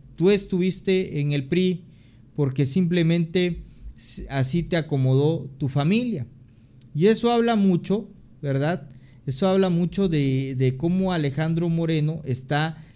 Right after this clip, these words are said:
lidiando con esta situación que pasa a afectar precisamente a, a Xóchitl Gálvez. Y la pasa a afectar, eh, de la manera más,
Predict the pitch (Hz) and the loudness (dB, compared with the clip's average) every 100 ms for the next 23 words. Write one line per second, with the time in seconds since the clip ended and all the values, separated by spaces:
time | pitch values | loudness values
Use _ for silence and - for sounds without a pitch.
0 | - 143 135 170 175 180 190 190 139 - | -2 2 6 6 4 2 -2 -2 0 0
1 | - 170 180 - 175 - 165 156 - - | -2 -2 -4 -4 -4 0 -2 -2 -6 -16
2 | - - 143 131 - 233 262 - 160 131 | -20 -4 0 0 2 2 2 0 -2 0
3 | 139 131 135 147 175 208 - - - 139 | -2 -4 -2 -2 -2 -4 -14 -20 -6 -4
4 | 131 180 160 151 185 185 - 117 113 104 | 0 0 0 -2 -2 -4 -4 -6 -4 -6
5 | 110 110 - 131 131 135 127 202 185 127 | -6 -6 -6 -8 -4 -2 -2 -4 -6 -8
6 | - - - - 143 160 160 190 196 233 | -12 -20 -20 -8 0 0 0 -2 -2 -2
7 | 196 165 - 175 196 - 151 147 147 139 | -2 -4 -2 -2 -2 -6 -4 0 0 0
8 | 139 139 135 131 139 139 139 135 135 165 | 0 0 -2 0 0 0 0 0 0 0
9 | 190 196 196 - - - - - - 135 | 0 -2 -6 -18 -18 -20 -20 -10 0 2
10 | 160 196 202 - - - | 4 4 2 -2 -8 -14